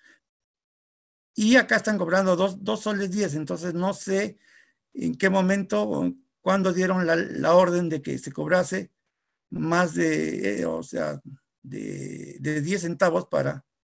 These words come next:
para poner, porque acá no dice, no especifica qué otro tipo de, de, de categoría de timbre tiene, más que defensa nacional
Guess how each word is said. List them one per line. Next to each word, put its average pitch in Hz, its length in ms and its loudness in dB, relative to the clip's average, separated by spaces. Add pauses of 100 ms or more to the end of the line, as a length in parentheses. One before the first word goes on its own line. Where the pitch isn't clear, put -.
(180)
para 139 280 -2
poner, 165 260 -2
porque 143 180 -6
acá - 140 -4
no 175 120 0
dice, 175 360 -4
no 196 140 -2
especifica 185 840 -4 (220)
qué 196 100 -2
otro 190 240 0
tipo 196 260 -2
de, 170 180 0
de, 151 240 -4
de 147 140 -10
categoría 156 480 0
de 170 80 -2
timbre 165 260 -4
tiene, 151 320 -2
más 151 160 -6
que - 100 -8
defensa 196 360 -4
nacional 190 500 -2